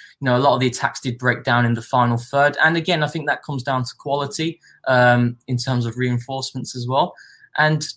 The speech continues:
I think also in the Chelsea game, I thought there was few much, uh, more better opportunities in that game. And, um,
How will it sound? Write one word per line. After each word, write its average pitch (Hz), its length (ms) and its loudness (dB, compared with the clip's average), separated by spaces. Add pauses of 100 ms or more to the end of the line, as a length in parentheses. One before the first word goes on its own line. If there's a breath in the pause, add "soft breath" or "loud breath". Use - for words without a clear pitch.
(600)
I 175 40 0
think 196 180 0
also 180 300 2
in 147 80 -2
the 131 60 -4
Chelsea 147 380 2
game, 120 140 -2
I 120 40 -2
thought 139 160 -2
there 135 100 0
was 127 300 0 (840 loud breath)
few 208 180 2
much, 170 340 0
uh, 147 300 4
more 175 300 -2
better 156 300 -2
opportunities 113 520 -6
in 113 60 -6
that 110 180 -4
game. 113 360 -6
And, 123 260 0
um, 123 360 0